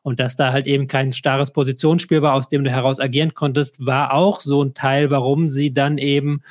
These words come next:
ähm, nicht die Räume gefunden haben, warum sie auch diese vierundsechzig Ball-, Prozent Ballbesitz wirklich, ähm, sehr unseriös ausgespielt haben und sehr unsouverän ausgespielt haben. Das wäre einem City nicht passiert. Ein City hätte da noch dann den freien Mann immer gefunden und hätte da sich nicht so foppen lassen.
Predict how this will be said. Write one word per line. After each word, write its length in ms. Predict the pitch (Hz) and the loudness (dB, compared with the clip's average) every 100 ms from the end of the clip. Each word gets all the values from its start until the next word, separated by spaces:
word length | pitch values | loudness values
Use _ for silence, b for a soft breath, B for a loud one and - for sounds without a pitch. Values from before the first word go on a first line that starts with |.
| B B B - | B B B -6
ähm, 460 | 139 143 147 151 | -2 0 0 2
nicht 260 | 151 170 - | 2 0 2
die 60 | 160 | 2
Räume 320 | 156 196 202 | 4 4 2
gefunden 320 | 175 160 135 | 2 0 0
haben, 160 | 135 131 | 0 0
warum 160 | 143 | 0
sie 120 | 139 | 0
auch 120 | 135 131 | -2 -2
diese 600 | 143 135 139 135 131 123 | -2 0 2 0 0 -2
vierundsechzig 420 | 151 147 143 - | -2 0 0 -2
Ball-, 240 | 139 143 143 | -2 -2 -2
Prozent 380 | - 127 143 | -4 -6 -4
Ballbesitz 480 | 135 147 143 135 - | 0 0 0 -4 -2
wirklich, 480 | 139 139 143 135 - | -4 -2 -2 -4 -8
ähm, 500 | 147 135 135 131 135 | -8 -4 -4 -6 -8
sehr 640 | 127 120 147 147 143 143 _ _ b b _ _ _ | -8 0 2 2 0 -4 _ _ b b _ _ _
unseriös 720 | 180 202 170 135 131 127 127 | 2 4 4 2 2 2 0
ausgespielt 680 | 123 120 - 131 - 123 120 | -4 -6 -6 -10 -6 -6 -4
haben 220 | 120 120 | -6 -4
und 80 | 120 | -4
sehr 140 | 131 | -2
unsouverän 520 | 170 175 143 123 120 | 0 2 2 0 -2
ausgespielt 540 | 117 113 - - 120 110 | -4 -8 -12 -8 -8 -6
haben. 120 | 117 | -6
Das 160 | 123 131 | -6 0
wäre 140 | 143 | 2
einem 180 | 151 139 | 2 0
City 240 | 175 170 | 0 2
nicht 180 | 160 175 | 2 0
passiert. 440 | - 131 123 117 | -2 -4 -2 -4
Ein 20 | 123 | -6
City 280 | - 139 | -8 -4
hätte 220 | 139 139 135 | -2 0 0
da 320 | 135 135 139 | 0 2 2
noch 220 | 139 143 | 0 -2
dann 240 | - 135 | -2 -2
den 140 | 135 127 | -2 -4
freien 240 | 143 135 | -2 0
Mann 160 | 139 151 | 0 0
immer 160 | 147 | 0
gefunden 400 | 147 143 151 147 | 0 -2 -2 -2
und 60 | 147 | -2
hätte 260 | 135 143 135 | -2 -2 0
da 180 | 139 | 0
sich 160 | 135 139 | -2 0
nicht 160 | 160 - | -2 0
so 140 | 135 | -4
foppen 320 | - 117 117 | -2 -6 -4
lassen. 320 | 113 113 _ | -12 -12 _